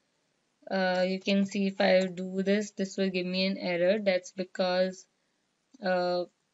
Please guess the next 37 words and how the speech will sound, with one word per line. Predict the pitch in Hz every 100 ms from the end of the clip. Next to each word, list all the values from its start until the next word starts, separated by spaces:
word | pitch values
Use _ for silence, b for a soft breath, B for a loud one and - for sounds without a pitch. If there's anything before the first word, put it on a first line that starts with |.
| -
if | 196 214
I | 208
simply, | 208 202 208 208
like, | 196 175
do | 170 196
sound, | - - 196 185 233 254
it | 196
will | 185 175
give | 170
me | 170 170
an | 170
error | 160 160 240
because | 220 196 - 185
it | 175 -
is | 190
a | 277 -
private | 202 180 165 170 170
member. | 170 160 165 175 _ _ _ _ -
So |
I | 226
cannot | 208 190 190 180
do | 175
that. | 165 160 156 160
But | 190 196
I |
have | 202 214 -
created, | 190 190 185 202 202
like, | 196 190 175
getter | 170 180 190
and | 202 202 196
setter | 180 180 196
for | 214 214 214
sound, | 214 208 240 -
so | 208
I | 185
can | 196 202 196
access | 175 - - 190 196